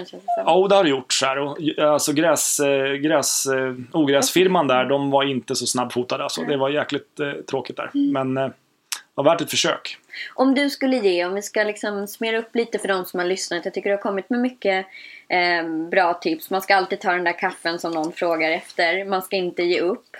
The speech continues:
Speaker 1: Man ska vara envis och nöta på, för det har du gjort. Oavsett om man har flera veckor utav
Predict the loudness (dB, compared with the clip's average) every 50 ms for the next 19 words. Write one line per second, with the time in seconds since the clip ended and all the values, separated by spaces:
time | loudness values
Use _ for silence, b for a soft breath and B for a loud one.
0 | -20 _ _ -4 -4 -4 -4 -4 -2 0 0 0 2 2 0 2 2 0 0 0
1 | 0 -2 -2 0 -2 -4 -4 -4 -4 -2 -2 -2 -2 -4 -6 -6 -2 -2 -2 -2
2 | -2 -4 -4 -2 -2 -2 0 -2 -2 -2 -2 -2 -2 -2 -4 -4 -8 -12 -14 B
3 | B B B B -2 0 0 0 0 0 -2 -4 -2 -4 -4 -4 -2 -4 -2 -2
4 | 0 0 0 -2 -4 -6 -6 _ -4 -4 -2 0 0 0 0 0 -2